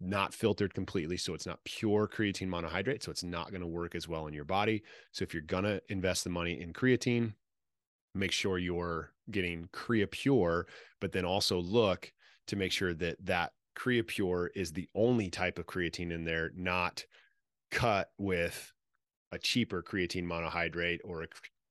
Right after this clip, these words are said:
creatine hydrochloride or anything like that. Liquid creatine has been shown to not be very effective. You have to have a, <laughs> uh, like,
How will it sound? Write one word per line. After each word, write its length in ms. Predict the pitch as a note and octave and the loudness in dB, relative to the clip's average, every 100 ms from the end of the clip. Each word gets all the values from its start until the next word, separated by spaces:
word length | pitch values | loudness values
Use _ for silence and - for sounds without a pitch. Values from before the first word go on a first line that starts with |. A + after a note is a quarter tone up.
| _ - F#2 | _ -2 -2
creatine 260 | E2+ F2 | 0 -2
hydrochloride 840 | F2 E2+ - F#2 F2 E2+ D#2+ D#2+ D#2 | -2 -4 -6 -4 -2 -2 -2 -2 -4
or 100 | D#2 | -8
anything 320 | D#2 - D#2 | -8 -10 -10
like 220 | D2 D2+ | -10 -4
that. 320 | G#2+ G#2+ G2 - - _ - | 2 2 2 -2 -20 _ -6
Liquid 400 | G2+ A2 - A2 | 2 4 4 0
creatine 680 | - A2+ G2+ - G#2 G#2 G2 | 6 6 6 2 2 2 0
has 180 | F#2 E2+ | -2 -2
been 140 | F#2 | -2
shown 340 | E2 F2+ F2+ F2+ | 0 0 0 -2
to 100 | E2 | -2
not 280 | E2+ F2 F#2 | 0 0 -2
be 100 | E2 | -2
very 240 | F2 E2+ | 2 0
effective. 540 | - G#2 - A2+ A2 - - - - | 0 -2 2 0 0 -8 -20 -20 -6
You 120 | E2 | -2
have 220 | F#2 F2 - | 2 0 0
to 80 | F2 | -2
have 500 | F2 E2+ E2 D#2 - | 2 2 0 -4 -8
a, 640 | F2+ F2 E2 - - C3 G2 | -6 -4 -6 -10 -12 -12 -6
<laughs> 0 | |
uh, 300 | E2+ D#2 D2+ - _ _ _ _ - | -4 -4 -8 -12 _ _ _ _ -4
like, 220 | E2+ | -2